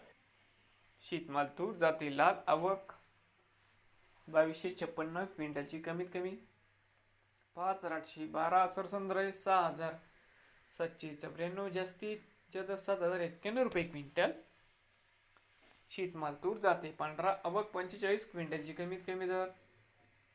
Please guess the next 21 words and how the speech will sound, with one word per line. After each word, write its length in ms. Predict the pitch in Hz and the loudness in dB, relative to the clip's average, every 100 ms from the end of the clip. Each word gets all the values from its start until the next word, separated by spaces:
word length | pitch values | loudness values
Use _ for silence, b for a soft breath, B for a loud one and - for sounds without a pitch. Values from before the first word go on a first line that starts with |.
| _ _ | _ _
पाच 220 | 165 175 180 | 0 2 0
हजार 160 | 175 | -4
नऊशे 280 | 156 147 165 | -6 -6 -6
एकाहत्तर, 600 | 151 - 175 175 180 180 | -6 -2 -2 0 0 0
सरसंद्र 500 | 180 185 185 185 185 | -2 -8 -6 -4 -4
सहा 260 | 175 190 170 | 0 2 4
हजार 220 | 147 151 | 2 -2
चारशे 360 | 147 151 147 160 | -2 -4 -2 -6
अठ्ठेचाळीस, 440 | 156 170 175 175 | -4 -4 -2 -2
जास्तीत 680 | 165 170 - 196 190 - 180 | -2 -4 -4 -4 -4 -10 -8
जास्त 260 | 180 180 185 | -6 -2 -4
सहा 240 | 185 185 175 | 0 4 4
हजार 300 | 147 160 175 - B B B B B B - | 4 2 0 -4 B B B B B B -4
आठशे 420 | 160 160 - 175 | 0 0 0 0
एक्कावन्न 400 | 165 - 185 240 | 0 2 2 4
रुपये 220 | 254 208 | 4 4
क्विंटल. 500 | - 156 147 147 160 - - _ _ _ - - | 4 -2 -2 4 4 4 -10 _ _ _ -20 -18
शेतमाल 540 | - 175 170 160 151 | -4 -2 -2 0 0
उडीद 400 | 135 143 165 214 - | 0 -2 -2 -2 2
जाते 280 | 151 151 151 | 2 2 -4
काळा, 360 | - 143 180 | 0 4 4